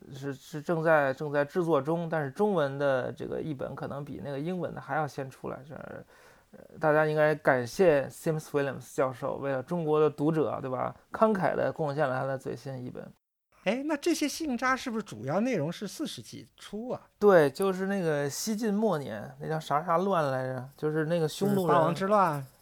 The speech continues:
Speaker 1: 呃，比八王之乱还更，还更乱一点儿，永嘉之乱。
Speaker 2: 永嘉之乱啊。
Speaker 1: 对，对，对，更，
Speaker 2: OK，
Speaker 1: 更乱，
Speaker 2: 嗯。
Speaker 1: 对。就是永嘉之乱，就是那个匈奴人。
Speaker 2: 匈奴人刘渊嘛，对吧？
Speaker 1: 呃，对，对。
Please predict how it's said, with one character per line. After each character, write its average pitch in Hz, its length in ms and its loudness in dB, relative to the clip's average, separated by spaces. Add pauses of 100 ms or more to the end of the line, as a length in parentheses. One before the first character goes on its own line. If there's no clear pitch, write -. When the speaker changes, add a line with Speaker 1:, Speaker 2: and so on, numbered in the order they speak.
(200)
Speaker 1:
呃， 107 280 -8
比 - 140 -10
八 170 160 0
王 180 180 0
之 180 60 -6
乱 165 180 -2
还 143 100 -2
更， 160 380 -2
还 - 180 0
更 180 240 0
乱 180 160 4
一 131 60 -2
点 98 100 -4
儿， 101 220 -4
永 147 260 2
嘉 180 280 0
之 165 100 -6
乱。 160 260 0 (800)
Speaker 2:
永 151 280 0
嘉 190 240 4
之 151 180 -6
乱 131 160 -6
啊。 131 160 -12
Speaker 1:
对， 139 120 -4
对， 131 160 -6
对， - 160 -10
更， 175 160 0
Speaker 2:
OK， 143 100 -8
Speaker 1:
更 151 220 -4
乱， 139 240 -4
Speaker 2:
嗯。 110 120 -12
Speaker 1:
对。 - 300 -6 (420)
就 196 120 2
是 190 40 6
永 165 140 4
嘉 208 140 8
之 208 100 0
乱， 208 240 10
就 180 80 2
是 175 460 2
那 170 180 -4
个 147 160 0
匈 208 320 -2
奴 160 160 0
人。 131 160 -4
Speaker 2:
匈 226 240 0
奴 208 100 2
人 196 220 2
刘 160 220 6
渊 240 240 8
嘛， 185 180 2
对 139 140 -4
吧？ 117 160 -6
Speaker 1:
呃， 143 100 -8
对， 147 300 4
对。 147 240 -6